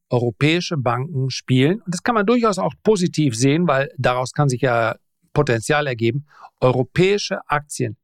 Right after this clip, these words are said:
selbst die absoluten Outperformer, europäische Banken, spielen keine Rolle. Wirklich keine. Amerikanische Hedfo-, Hedgefonds kaufen amerikanische Aktien. Kein China, kein South Korea.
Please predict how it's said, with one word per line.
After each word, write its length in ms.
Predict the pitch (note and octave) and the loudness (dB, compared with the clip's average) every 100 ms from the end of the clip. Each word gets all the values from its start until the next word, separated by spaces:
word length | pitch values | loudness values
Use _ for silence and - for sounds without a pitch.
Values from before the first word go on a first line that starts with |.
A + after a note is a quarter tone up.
| _ | _
selbst 560 | A2 B2 F#3+ A3 - | -2 0 0 -2 -8
die 460 | C#3 D#3 E3+ E3+ - _ _ _ | -4 0 0 0 -6 _ _ _
absoluten 600 | - - - F3 C#3+ C#3 | -4 -4 0 0 2 0
Outperformer, 680 | C3+ C3+ - B2 - A#2+ A#2 | -2 -4 -2 0 0 0 0
europäische 560 | C3 B2 A#2+ C#3 B2+ B2+ | 0 0 0 0 0 -2
Banken, 400 | B2 B2+ C3 B2+ _ _ | -2 -2 -4 -8 _ _
spielen 360 | - - A#2 A#2 | -10 -2 -2 0
keine 260 | - A#2+ | 0 0
Rolle. 300 | B2 A#2+ A2 _ _ | 2 0 -2 _ _
Wirklich 520 | A#2 A#2+ B2 B2+ A#2 _ _ - | 0 0 2 -2 -4 _ _ -4
keine. 400 | - C3 G#2+ G2 _ _ _ - - - - - | 0 0 0 -6 _ _ _ -20 -20 -20 -20 -8
Amerikanische 720 | G#2 F#2+ G2 C#3+ G#3 G#3+ E3+ | -6 -6 0 0 0 0 0
Hedfo-, 480 | D3 D3 - C#3+ - | 0 -4 -6 -6 -2
Hedgefonds 600 | C3 D3 - C#3+ C#3+ - | -4 -4 0 0 0 -4
kaufen 540 | - B2 B2 B2+ B2+ - | 0 0 0 -2 -4 -4
amerikanische 760 | A2+ G#2 G2 B2+ B2 A#2 - | -2 -2 -2 0 0 -2 -4
Aktien. 420 | - - - B2 _ _ _ _ | -6 -10 -10 -10 _ _ _ _
Kein 200 | - G#2 | -6 -6
China, 520 | F#2+ D3+ C#3+ D3 D3 - _ _ _ _ | 0 4 4 4 0 -8 _ _ _ _
kein 360 | B2+ A#2 A2+ G2+ | 0 0 -2 -4
South 400 | - A2+ A2 - | 0 0 -2 -4
Korea. 600 | A2+ A2+ C3 D3 D3+ | -2 0 0 0 -2